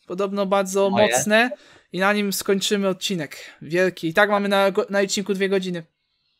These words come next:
Speaker 2: Nie wiem, czy mocne, ale takie trochę do głębszej analizy.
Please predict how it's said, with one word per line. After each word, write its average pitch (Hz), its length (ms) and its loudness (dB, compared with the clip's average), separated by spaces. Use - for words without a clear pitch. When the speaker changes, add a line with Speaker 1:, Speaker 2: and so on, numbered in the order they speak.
Speaker 2:
Nie 156 80 -4
wiem, 175 120 2
czy 170 120 -6
mocne, 175 320 0
ale 170 60 0
takie 170 200 -6
trochę 160 260 -4
do 156 240 -2
głębszej 147 360 -2
analizy. 139 460 -2